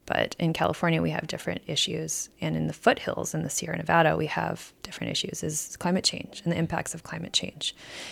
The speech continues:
And here that looks like much more extreme weather patterns,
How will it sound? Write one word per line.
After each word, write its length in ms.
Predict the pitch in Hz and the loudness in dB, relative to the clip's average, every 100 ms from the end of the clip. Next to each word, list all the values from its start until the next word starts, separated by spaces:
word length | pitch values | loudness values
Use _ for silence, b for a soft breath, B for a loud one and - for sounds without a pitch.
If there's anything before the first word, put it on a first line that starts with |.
| B | B
And 160 | - 170 | 0 2
here 460 | 170 254 254 196 185 | 4 10 12 12 12
that 180 | 175 | 8
looks 280 | 170 165 - | 6 0 -2
like 420 | 170 156 156 - - B B B B B | 0 0 0 -6 -20 B B B B B
much 220 | 175 - - | -8 -6 -4
more 140 | 156 | -6
extreme 560 | 160 - 87 80 170 165 _ _ - | -4 -4 -2 -4 -6 -10 _ _ 2
weather 280 | 214 214 | 6 6
patterns, 880 | 208 202 190 190 185 180 180 175 - | 6 8 8 8 4 2 0 0 -2